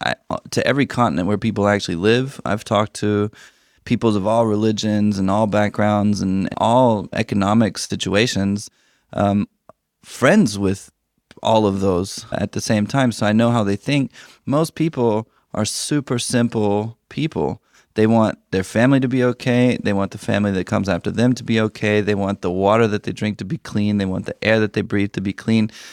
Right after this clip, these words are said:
So most of the people that you come across, there's some part of that that is really important to them, or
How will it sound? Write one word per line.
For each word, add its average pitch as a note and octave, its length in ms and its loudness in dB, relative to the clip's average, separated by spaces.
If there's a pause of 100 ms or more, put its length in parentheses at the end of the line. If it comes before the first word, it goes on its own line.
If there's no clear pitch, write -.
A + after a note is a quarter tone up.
(140)
So A2 400 2
most A#2+ 380 2
of C#3+ 80 -4
the A2+ 100 -4
people A#2+ 380 -4
that G2+ 180 -4
you G2 100 -6
come D3+ 260 -2
across, G2+ 520 -2 (1200)
there's A2+ 180 2
some C3+ 680 0 (160)
part C3+ 420 -2
of F#2+ 220 -2
that F#2 320 -4 (640)
that G#2 180 2
is G2+ 140 -4
really G#2+ 260 2
important G2 420 -2
to G#2+ 120 -4
them, G#2 360 -2
or G2+ 320 -2